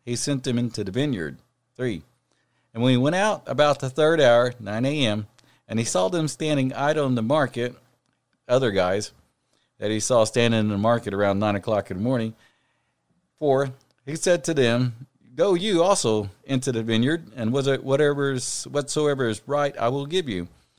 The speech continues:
And they went in, they went their way to work in the vineyard." Five, "And again he went out about the sixth hour and the ninth hour."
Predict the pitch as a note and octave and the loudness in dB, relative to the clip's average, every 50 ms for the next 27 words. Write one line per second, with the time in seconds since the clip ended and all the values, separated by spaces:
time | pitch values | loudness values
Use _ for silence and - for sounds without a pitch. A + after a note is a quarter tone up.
0 | _ _ _ _ _ G#2+ G#2+ A#2+ A#2 A2 A#2+ D#3+ G3+ G#3 F3+ E3 - _ A#2 A2+ | _ _ _ _ _ -2 -2 0 0 0 0 -2 -2 -2 -4 -6 -8 _ -10 -6
1 | G#2+ A2+ A#2+ A2 - G2 G2+ A2 B2 D3+ E3+ F3 E3 - - _ _ _ - B2+ | -2 -2 -2 -2 0 0 0 0 2 0 -4 -4 -6 -10 -14 _ _ _ -6 -4
2 | C#3+ D3 C#3 D3 D#3 D3+ B2+ G2+ G#2 G#2+ G2+ - _ _ _ _ _ _ _ _ | -4 -4 -2 0 2 2 2 2 0 -4 -8 -12 _ _ _ _ _ _ _ _
3 | _ A2 G2+ G#2+ A2 G#2+ - - A2 G#2 G2+ G#2 C3 D3 C3+ F2+ D2 B1 - - | _ -12 -6 -6 -6 -4 -4 -4 -4 -4 -4 -4 -6 -6 -6 -8 -8 -12 -14 -20
4 | _ _ _ _ _ _ _ _ _ _ _ _ _ _ _ _ _ _ _ _ | _ _ _ _ _ _ _ _ _ _ _ _ _ _ _ _ _ _ _ _
5 | _ _ _ _ _ _ _ _ _ _ _ _ _ _ _ - C3+ C#3+ B2+ G2+ | _ _ _ _ _ _ _ _ _ _ _ _ _ _ _ -4 0 2 2 2
6 | F2+ - - C3+ B2 B2 C#3+ F#3 G3 F#3 E3 D3+ D#3+ D#3+ D#3+ D#3 D#3+ D3+ C#3 C#3+ | 2 0 -2 -2 -2 0 0 0 0 0 -2 -2 0 0 2 2 0 2 2 2
7 | C#3 C#3 - - - - - - G#3+ A3 - - - C3 A#2+ A#2+ B2 A#2+ - - | 2 2 0 -4 -4 -4 -2 -2 -2 -2 -2 -2 0 2 4 4 4 2 0 -4
8 | A2 A2+ A#2+ C#3+ E3+ G3 A3 - - A2+ G2 F#2 F2 E2+ F2+ F#2 | -4 -2 0 0 0 0 -2 -2 -2 0 0 0 0 -2 -6 -10